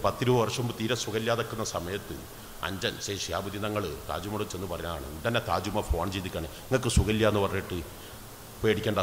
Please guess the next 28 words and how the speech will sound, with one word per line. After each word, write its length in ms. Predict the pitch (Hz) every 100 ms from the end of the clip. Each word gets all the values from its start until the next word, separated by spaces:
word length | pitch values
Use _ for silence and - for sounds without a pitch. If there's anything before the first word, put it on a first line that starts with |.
| -
സുഖമായിക്കോളൂ. 520 | 110 92 - 85 65 - - - - 113 113 - - - - -
റമദാൻ 240 | 107 127 135
ഇരുപത്തേഴാമത് 420 | 123 120 120 120 110
ഏറ്റവും 320 | - - 127 107
ആൾ 60 | 117 110
കൂടുന്ന 200 | 107 95
സ്ഥലം 200 | 98 92 90
ഞാൻ 80 | 98
അങ്ങോട്ട് 300 | 95 98 113 98
വരുന്നുണ്ട്" 440 | 85 87 104 95 98 95
എന്ന് 140 | 95 85
പറഞ്ഞപ്പോൾ 360 | 80 92 85 78 - - - 92
ഒരു 120 | 135 262 160
ദിവസം 300 | 151 156 190
മുമ്പ് 160 | 147 117
അറിഞ്ഞ് 180 | 104 110
എനിക്ക് 160 | 98 95
സിറാജ് 300 | 80 87 87
കൊടുക്കാമായിരുന്നു. 640 | 82 73 78 78 78 - - - - -
ആ 20 | 165
അതിന് 280 | 151 117 110 95
ശേഷം 160 | 95 80
താജ് 160 | 85 82
അവസാനം 340 | 82 - 90 82
വരെ 100 | 90
എന്നൊക്കെ 220 | 110 107 -
പറഞ്ഞ 200 | 82 87 71
വാക്കുണ്ട്. 380 | 67 - 64